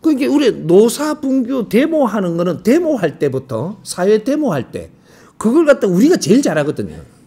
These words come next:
그러니까 그걸 도와달라 그래, 데모 나는 나라들은. 어, 한국을 닮자, 한국에 따라서 하자. 그래서 한국에서 우리가 잘하는 방법을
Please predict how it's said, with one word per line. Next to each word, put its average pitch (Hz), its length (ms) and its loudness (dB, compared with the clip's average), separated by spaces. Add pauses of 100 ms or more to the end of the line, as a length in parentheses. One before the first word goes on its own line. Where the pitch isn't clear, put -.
(880)
그러니까 330 280 0
그걸 311 360 6
도와달라 262 500 4
그래, 190 240 2
데모 247 480 4
나는 190 300 0
나라들은. 151 960 0 (1500)
어, 214 160 2
한국을 339 480 4
닮자, 196 380 0 (260)
한국에 349 720 0
따라서 190 380 -6
하자. 143 480 -4 (300)
그래서 311 240 0
한국에서 349 440 2
우리가 233 240 2
잘하는 214 440 -2
방법을 214 520 0